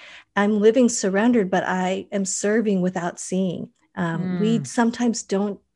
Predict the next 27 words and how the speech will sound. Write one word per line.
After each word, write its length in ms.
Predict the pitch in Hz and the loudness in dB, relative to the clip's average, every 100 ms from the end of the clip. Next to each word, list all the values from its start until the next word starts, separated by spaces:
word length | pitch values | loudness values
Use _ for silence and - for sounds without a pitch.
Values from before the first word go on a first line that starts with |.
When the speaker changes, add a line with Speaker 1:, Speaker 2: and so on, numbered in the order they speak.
| _ - | _ -6
Speaker 1:
get 200 | 202 202 | -4 -4
to 80 | 202 | -10
see 260 | - 208 | -6 -2
the 120 | 190 | -2
side 300 | 185 185 170 | -4 -6 -6
of 80 | 175 | -6
heaven, 420 | - 175 175 170 | -8 -6 -4 -6
the 100 | 165 | -6
difference 440 | 165 170 175 175 - | -6 -6 -4 -6 -6
that 180 | 165 160 | -8 -6
we 140 | 160 | -6
made 300 | 160 160 175 | -6 -6 -6
in 80 | 180 | -8
someone's 400 | - 156 143 - | -8 -10 -10 -10
life. 340 | - - - _ - - - _ | -10 -10 -14 _ -20 -20 -20 _
And 200 | 196 175 - | -4 -4 -4
I 120 | 180 196 | -6 -2
think 380 | 226 226 156 | 0 0 -2
Speaker 2:
So 80 | 185 | -2
Speaker 1:
we 120 | 190 208 | 2 4
will 120 | 208 | 4
Speaker 2:
true. 60 | |
Speaker 1:
be 80 | 196 | 2
so 220 | 185 - | -2 -2
surprised 600 | 170 185 - 170 170 175 175 | -2 -6 -4 -2 0 -2 -4
one 180 | 165 | -4
day 380 | 165 143 143 180 | -2 -2 -4 -6